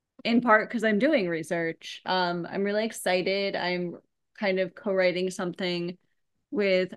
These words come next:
"Oh, well, here's some callbacks." Uh, when I went to the Alex Cameron concert, and I loved it so much 'cause I have a group of new friends, um, that was with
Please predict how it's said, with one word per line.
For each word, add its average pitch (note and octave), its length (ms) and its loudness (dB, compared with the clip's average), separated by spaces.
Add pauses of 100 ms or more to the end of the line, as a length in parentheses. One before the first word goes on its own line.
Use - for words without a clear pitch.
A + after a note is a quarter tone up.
"Oh, F3+ 440 4
well, C4 140 -2
here's E4 240 -2
some G#3+ 220 -2
callbacks." F#3 800 0
Uh, F3+ 320 2
when F#3 120 0
I F3+ 60 0
went F#3 180 0
to G#3+ 100 -4
the F3 220 0
Alex F3+ 300 0
Cameron G3+ 360 -4
concert, A#3+ 580 -2
and G3 120 -4
I G3 60 -2
loved F3+ 220 -2
it E3+ 100 -8
so F3+ 140 -8
much F#3 400 -4
'cause F#3+ 160 -8
I F3 80 -2
have F3+ 200 -2
a F3 40 -4
group F3+ 240 -8
of F#3 140 -6
new F3+ 120 -4
friends, A#3+ 560 2 (520)
um, G3+ 400 4 (100)
that F#3 260 4
was G3 180 -2
with F#3 400 0